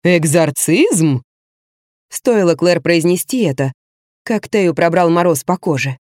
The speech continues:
Мы все же предпочитаем говорить "миссия спасения", деловым тоном поправила Фиона.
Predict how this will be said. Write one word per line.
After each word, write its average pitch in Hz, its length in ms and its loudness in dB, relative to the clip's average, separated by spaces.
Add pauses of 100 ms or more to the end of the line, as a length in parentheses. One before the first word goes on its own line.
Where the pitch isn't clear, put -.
(760)
Мы 247 300 2
все 151 320 -2
же 135 140 -2
предпочитаем 143 880 -2
говорить 143 540 0 (380)
"миссия 247 520 0
спасения", 135 960 -2 (680)
деловым 151 440 0
тоном 165 360 0 (260)
поправила 143 480 0
Фиона. 135 460 -2